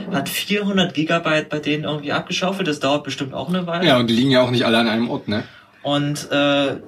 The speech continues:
Speaker 1: das muss wirklich eine haarkleine Arbeit gewesen sein und ist natürlich jetzt, äh, ein wunderbares Stück, ähm,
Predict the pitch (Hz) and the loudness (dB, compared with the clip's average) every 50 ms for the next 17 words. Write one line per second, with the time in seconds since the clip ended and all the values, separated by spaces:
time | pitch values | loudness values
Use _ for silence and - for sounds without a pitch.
0 | - - - 143 139 143 147 143 135 - 165 160 175 180 - - 180 180 - 190 | -18 -8 -4 -2 0 0 0 0 -2 0 0 0 0 0 0 -2 -4 -2 0 2
1 | 196 190 190 - - - - - - 151 151 147 143 147 165 185 190 - - 185 | 2 2 2 0 -4 -6 -8 -6 -2 0 0 0 0 0 -2 -2 -2 -2 0 0
2 | 180 175 175 143 160 196 214 214 214 - 175 156 151 156 156 156 151 156 156 165 | 2 2 2 2 2 0 0 -2 -4 -4 -4 -2 -2 -2 -2 0 0 2 2 4
3 | 160 160 160 151 147 147 143 - 151 151 156 - 156 151 147 - - - - 139 | 4 4 2 2 0 0 0 0 -2 -2 -2 -2 -4 -4 -4 -4 -6 -4 -2 -2
4 | 135 139 139 139 147 - - _ - - - - - - - - - - - - | -2 -2 -2 -4 -6 -10 -14 _ -20 -20 -20 -20 -20 -20 -20 -20 -20 -20 -20 -20
5 | - - - - - - 120 139 151 170 180 175 - 156 156 160 160 160 - - | -20 -20 -20 -16 -12 -10 -4 0 2 2 2 2 2 2 0 0 0 -2 -2 -2
6 | - - 156 151 - - - - - - 139 139 147 143 139 139 139 139 135 131 | -2 -2 -4 -4 -4 -10 -12 -12 -8 -6 -4 -2 -2 -4 -6 -10 -10 -10 -10 -10
7 | 135 | -10